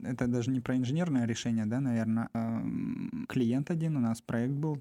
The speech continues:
м, несколько лет назад он завершился. А, выделялся этот проект с точки зрения тестирования и процессов с ним связанных, а, тем, что было двадцать пять тысяч тестов. Это очень внушительное число для проекта,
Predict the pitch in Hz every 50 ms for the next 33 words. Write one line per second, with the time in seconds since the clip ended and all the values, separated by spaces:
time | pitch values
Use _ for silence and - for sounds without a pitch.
0 | - _ - - - - 85 90 - - - - - - - 90 - 104 104 107
1 | 117 123 - - 110 101 - - 107 110 110 - _ - 107 107 110 110 127 139
2 | 175 175 - 190 170 160 147 143 147 147 - - - 151 143 139 - - 131 123
3 | - _ _ _ _ - 127 131 131 131 131 127 127 131 117 147 147 180 196 180
4 | - - 147 123 135 123 - - 131 139 165 165 - - - - 120 - - 127
5 | 117 135 135 135 127 123 120 117 - - - - - 151 170 180 175 143 127 123
6 | 120 120 117 113 113 101 - - 123 117 - - 190 185 - - 120 - - -
7 | 123 120 120 - - 123 120 117 110 113 113 113 113 - - - - - 123 123
8 | 120 120 120 - 151 156 - - - - 120 120 117 117 117 113 113 113 113 110
9 | 110 107 120 143 147 135 117 107 110 120 135 - - - _ 120 123 120 - -
10 | 120 117 - - - - - - 107 104 - - - - - 123 - 117 113 117
11 | 117 - - 113 110 107 113 120 120 120 - 131 117 - 117 110 107 107 104 -
12 | - - 139 165 190 185 135 113 110 110 110 107 110 107 110 110 - - 117 117
13 | 135 135 - - 113 110 107 107 107 107 104 -